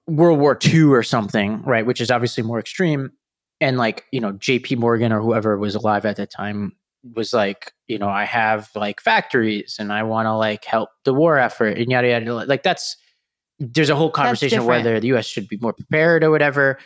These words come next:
Speaker 1: But, like, I do think I'm fine with billionaires stepping in and helping,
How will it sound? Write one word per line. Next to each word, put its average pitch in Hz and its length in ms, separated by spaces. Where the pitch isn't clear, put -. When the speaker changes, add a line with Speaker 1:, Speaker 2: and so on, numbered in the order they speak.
Speaker 1:
But, 135 140
like, 139 320
I 151 100
do 160 220
think 175 200
I'm 143 200
fine 113 720
with - 360
billionaires 127 840
stepping 123 540
in 113 420
and 120 160
helping, 113 800